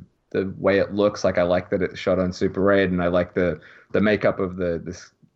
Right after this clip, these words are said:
guy who comes out of the trunk, but it just was,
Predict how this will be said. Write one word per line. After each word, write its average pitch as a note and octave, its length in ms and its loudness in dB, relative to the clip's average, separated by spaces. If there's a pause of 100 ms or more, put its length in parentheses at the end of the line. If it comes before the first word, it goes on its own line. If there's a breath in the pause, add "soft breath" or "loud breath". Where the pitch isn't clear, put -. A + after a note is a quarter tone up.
(160)
guy F2 220 2
who F2+ 60 -4
comes F#2 220 -6
out F2 100 2
of E2 40 -4
the E2 80 -6
trunk, F#2 380 -6
but - 260 2 (220)
it G2 120 0
just - 340 -4 (220)
was, F#2 480 -4